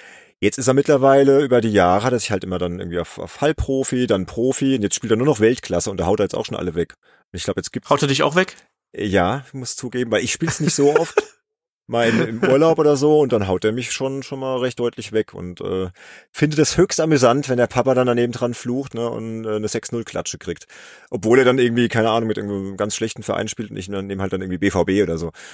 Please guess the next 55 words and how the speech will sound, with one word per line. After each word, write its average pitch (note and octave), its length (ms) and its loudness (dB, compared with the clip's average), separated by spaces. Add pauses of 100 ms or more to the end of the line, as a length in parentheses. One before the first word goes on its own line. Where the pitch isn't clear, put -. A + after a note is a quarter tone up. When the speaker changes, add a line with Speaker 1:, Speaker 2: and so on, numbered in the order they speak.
(120)
Speaker 1:
Und G2 160 -6
er G2+ 100 0
gewin-, A2+ 180 2
er B2 80 4
gewinnt D#3 200 4
dann A3+ 100 4
trotzdem. E3 420 4
Das F3 140 4
ist - 40 2
schon F3 140 2
ein - 20 4
bisschen D3 220 0
niederschmetternd, G2+ 520 2
aber A#2 200 2
gut. G#2+ 180 -2
Er F#2+ 140 -2
spielt E3+ 240 -4
es D#3+ 120 -4
halt B2 140 0
auch, A2+ 180 -2 (520)
ja, B2+ 240 4
recht, - 340 -2
recht, A#2 300 -4
äh, A2 400 2
intensiv A2 580 -6
halt, D3 360 0
halt A2 180 -8
in G#2+ 100 -6
einem, G#2+ 200 -6
in G2 120 -8
einem G2+ 140 -6
gemäßigten G#2 420 0
Rahmen, C#3 320 0
aber G#2+ 140 0
halt G2+ 120 2
regelmäßig D3+ 600 2
und A#2+ 60 0
dann G#2 80 2
merkst F2+ 280 -2
du C3+ 60 0
halt D3+ 180 0
auch, C3 220 0
wie G#2+ 60 -6
du G2+ 80 -4
immer A#2+ 140 -2
besser G2 340 -2
wirst. F#2+ 240 -8
Und G2 100 -10
ich F2 80 -4
sehe G#2+ 100 2
das A#2+ 120 0
halt B2 120 0
an A2+ 80 -2
ihm, A#2 240 -6
ne. F#2+ 140 -6